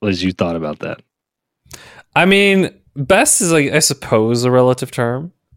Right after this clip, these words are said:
Speaker 2: I s-, I suppose. Um,
Speaker 1: I came right, I came dressed to play that day.
Speaker 2: You definitely came dressed to impress, uh, or definitely dressed to, you know, be as popular as you possibly could.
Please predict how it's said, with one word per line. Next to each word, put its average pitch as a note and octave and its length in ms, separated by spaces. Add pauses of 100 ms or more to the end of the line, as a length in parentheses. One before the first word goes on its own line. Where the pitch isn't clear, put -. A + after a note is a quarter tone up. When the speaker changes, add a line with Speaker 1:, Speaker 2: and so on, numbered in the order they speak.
(120)
Speaker 2:
I - 40
s-, - 200
I A#2 60
suppose. G#2+ 1300 (960)
Um, B2+ 260
Speaker 1:
I B2 40
came C3 200
right, A2 160
I A#2 100
came B2 260
dressed G2 280
to - 40
play E2 340 (160)
that - 140
day. D#2+ 200 (1800)
Speaker 2:
You C#3+ 200
definitely A3 280
came F3+ 240
dressed C#3+ 420
to C#3+ 120
impress, A2+ 720
uh, G2+ 400
or A2+ 140
definitely B2 540
dressed - 420
to, G#2+ 420
you G#2+ 140
know, G2 300 (260)
be A2 120
as G#2 120
popular G#2+ 400
as G2 100
you G2 60
possibly G2 420
could. - 260